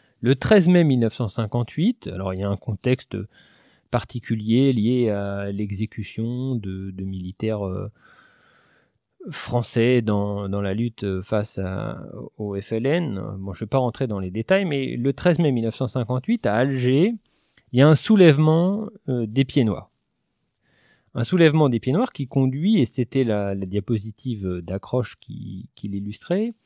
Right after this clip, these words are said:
à, euh, la prise du gouvernement général d'Alger par les Algérois. Alors attention, les Algérois, ce sont pas les habitants de l'Algérie, mais ce sont les habitants de la ville d'Alger, hein. Et ici, ils sont présents dans la rue,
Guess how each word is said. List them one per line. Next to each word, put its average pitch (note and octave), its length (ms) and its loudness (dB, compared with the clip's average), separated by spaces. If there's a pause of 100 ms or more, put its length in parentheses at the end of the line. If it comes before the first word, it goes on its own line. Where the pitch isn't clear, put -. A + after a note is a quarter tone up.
(800)
à, D3 560 4
euh, A#2 320 0
la A#2 500 2 (160)
prise G#3+ 240 4
du C#3 100 2
gouvernement C3 600 4
général G#2+ 460 0
d'Alger A2 360 2
par E3+ 280 4
les C#3+ 440 2 (640)
Algérois. A2+ 520 2
Alors A#2+ 160 4
attention, C3+ 300 4
les G2+ 220 2
Algérois, B2 580 4
ce C#3+ 160 0
sont A#2 160 -2
pas B2+ 140 4
les G2 160 2
habitants F#2+ 400 -2
de F2+ 100 -4
l'Algérie, F#2+ 460 2
mais E3 100 4
ce A#2 140 -4
sont D#3 160 0
les A2 160 4
habitants F#2+ 360 0
de E3 60 2
la A2+ 80 4
ville E3 300 2 (500)
d'Alger, B2 640 4 (220)
hein. C3+ 260 -4
Et G#2 380 -6 (160)
ici, A#2 320 -2
ils E3+ 60 4
sont B2+ 200 2
présents A#2 680 2
dans F#2 160 -2
la F2+ 140 -4
rue, F3+ 420 2